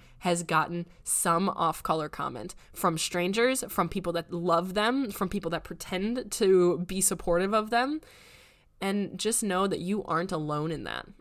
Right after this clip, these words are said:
and that there are tons of people out there that are getting the same comments and that are still working their butt off to make these goals the reality. Use it as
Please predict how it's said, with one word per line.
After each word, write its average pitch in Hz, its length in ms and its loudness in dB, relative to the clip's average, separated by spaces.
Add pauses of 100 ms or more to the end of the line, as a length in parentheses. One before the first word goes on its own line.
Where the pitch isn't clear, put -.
(120)
and 170 140 -2
that 156 140 -4
there 185 120 2
are 175 300 2
tons 196 500 -4
of 214 180 -4
people 180 300 -6
out 151 200 -6
there 226 260 -2 (580)
that 208 260 2
are 175 140 6
getting 190 300 2
the 156 80 -2
same 294 340 4
comments 208 580 6
and 180 140 -2
that 165 60 2
are 165 100 2
still 202 580 4
working 185 460 2
their 175 240 4
butt - 400 6
off - 340 2 (140)
to 202 140 -4
make 165 240 -4
these 170 200 -4
goals 143 400 -6 (140)
the 170 140 -8
reality. 104 520 -6
Use 208 360 -4
it 262 260 2
as 156 340 0